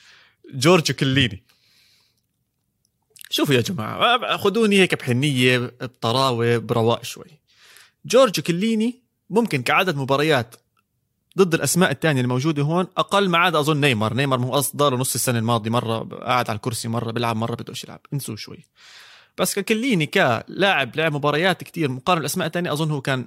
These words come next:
أقل منهم، مع علم إنه كليني أكبر واحد فيهم من ناحية السن والأعمار. هو كليني أكبر واحد موجود بالقائمة كلياتها، بس لما لعب انهبل بصراحة. لما لعب انهبل. احنا شفنا كليني كان عنده شوية إصابات بنهاية الموسم،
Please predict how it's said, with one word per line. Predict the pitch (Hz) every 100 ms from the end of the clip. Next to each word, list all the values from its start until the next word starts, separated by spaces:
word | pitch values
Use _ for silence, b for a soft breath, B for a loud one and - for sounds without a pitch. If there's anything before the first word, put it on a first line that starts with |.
| -
أقل | 120 127 110
منهم، | 110 131 214 b b b -
مع | 262
علم | 226 233 240 233
إنه | 233 220
كليني | 226 226 247
أكبر | 240 247 226 226
واحد | 220 151 117 - _ _ _
فيهم | - 147 104 _ _ _ _ _ -
من | 120 117 120
ناحية | 139 131 123
السن | - 151 143
والأعمار. | 120 113 120 110 135 226
هو | 202
كليني | 180 185 147
أكبر | 143 127
واحد | 120 113
موجود | 107 107 117
بالقائمة | 117 - - 104
كلياتها، | - 92 90 - - _ b b b b b
بس | 104 123
لما | 190 - 208
لعب | 214 143 - - _ _ _ _ _ _ -
انهبل | 117 123 220 - _ _ _ _ _ _ _
بصراحة. | - 107 139 120 - _ _ _
لما | 123 151 120
لعب | 160 139
انهبل. | 131 - -
احنا | 165 147
شفنا | 175 135
كليني | 117 120 143
كان | 117
عنده | 120 113
شوية | 127
إصابات | 127 113 143 175
بنهاية | 117 113 120
الموسم، | 113 143 - 196